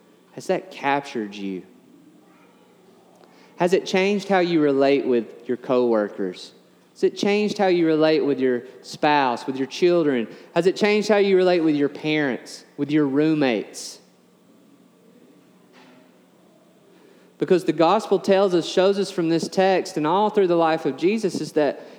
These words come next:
if, if, you've just gotta realize that you, some people are going to like you, some people are not.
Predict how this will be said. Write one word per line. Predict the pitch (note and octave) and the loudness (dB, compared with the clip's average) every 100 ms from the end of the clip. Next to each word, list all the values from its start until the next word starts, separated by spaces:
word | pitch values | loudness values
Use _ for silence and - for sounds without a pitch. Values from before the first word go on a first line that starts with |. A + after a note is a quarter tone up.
| - | -8
if, | D3 - - | -8 -8 -6
if, | C#3+ - - - _ | -6 -6 -20 -20 _
you've | - A#3 | -6 -2
just | D4 - | -2 2
gotta | G3 D#3+ | 2 4
realize | G3+ A#3 F3 | 4 4 2
that | D3 | 0
you, | D#3 - - | -2 -6 -6
some | - A3+ C4 | -2 0 2
people | B3+ G#3+ F#3 | 0 2 2
are | E3+ | 2
going | F3 E3 D#3 | 0 0 0
to | D#3 | 0
like | D3 E3+ G#3+ - | 2 2 0 -2
you, | E3 D3+ E3 - - - | 0 0 0 -8 -20 -20
some | - A3 A3+ | -2 0 2
people | G#3 G3 F3 | 2 2 2
are | C3+ C3+ | 2 2
not. | B2+ D3 A3 A2+ - - | 0 0 0 -2 -8 -20